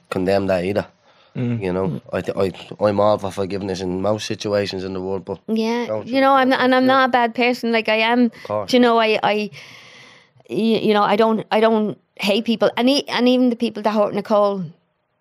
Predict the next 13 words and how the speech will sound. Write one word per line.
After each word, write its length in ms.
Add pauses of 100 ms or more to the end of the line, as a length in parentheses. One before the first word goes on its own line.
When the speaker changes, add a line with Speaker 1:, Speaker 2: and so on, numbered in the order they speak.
(200)
Speaker 3:
I 60
don't 160
let 160
them 100
consume 460
me. 180 (140)
I 60
don't 320 (180)
think 220
about 300
them 320 (640)
every 200
day. 340